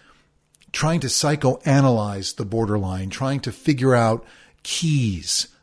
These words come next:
and tools and what their trigger points are and how we can navigate the emotional waters around them and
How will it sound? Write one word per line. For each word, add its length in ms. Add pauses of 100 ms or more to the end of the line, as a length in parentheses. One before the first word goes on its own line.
and 180
tools 840 (880)
and 340
what 200
their 140
trigger 400
points 480
are 280
and 120
how 180
we 140
can 260
navigate 680
the 120
emotional 600
waters 520
around 440
them 180
and 160